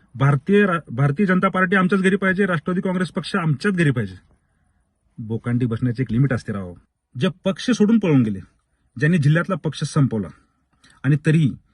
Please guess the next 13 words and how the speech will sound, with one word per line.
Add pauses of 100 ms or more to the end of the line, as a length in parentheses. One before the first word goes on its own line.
(300)
इथल्या
सामान्य (100)
कार्यकर्त्याने (540)
कसलीही (120)
कुणाचीही
मदत
नसताना (680)
गेली (100)
पाच
वर्ष (140)
पक्ष
जिवंत
ठेवला,